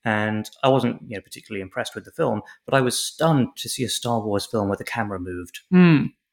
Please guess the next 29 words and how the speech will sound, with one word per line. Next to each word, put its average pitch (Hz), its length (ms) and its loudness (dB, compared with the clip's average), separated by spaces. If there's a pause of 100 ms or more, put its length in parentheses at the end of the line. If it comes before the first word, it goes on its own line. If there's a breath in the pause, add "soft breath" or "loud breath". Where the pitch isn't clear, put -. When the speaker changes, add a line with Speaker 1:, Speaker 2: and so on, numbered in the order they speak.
(220)
Speaker 1:
I 135 60 -2
just, 127 240 -4
I, 135 80 2 (100)
I 143 100 4
didn't 143 200 2
know 131 80 4
they 120 80 2
could 107 160 -4
do 156 160 2
that. 95 320 -2 (400)
Speaker 2:
Yeah. 185 320 2 (580 soft breath)
Speaker 1:
I 139 40 -10
thought 139 120 2
that 131 100 2
if 131 60 4
you 240 120 10
had, 165 80 6
Speaker 2:
Oh. 143 120 4
Speaker 1:
I 151 40 2
thought 160 160 4
that - 120 0
if 143 120 -2
you 131 60 0
had, 131 180 6
you 123 60 2
know, 120 100 0
all, 123 100 0
all 117 220 2
your, 117 100 2